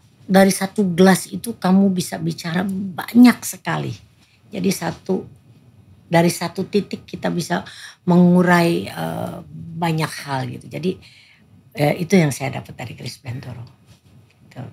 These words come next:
Dan kalau Grace Simon juga, eh, saya ingat banget bahwa,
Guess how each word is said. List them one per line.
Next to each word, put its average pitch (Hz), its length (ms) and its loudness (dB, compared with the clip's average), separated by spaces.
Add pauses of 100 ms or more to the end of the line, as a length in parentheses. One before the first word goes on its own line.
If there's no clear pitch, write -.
Dan 151 560 2
kalau 143 540 -2
Grace 151 320 -4
Simon 220 480 4 (420)
juga, 160 580 0
eh, 147 400 -4
saya 175 240 -2
ingat 165 240 0
banget 151 360 -2
bahwa, 139 560 -2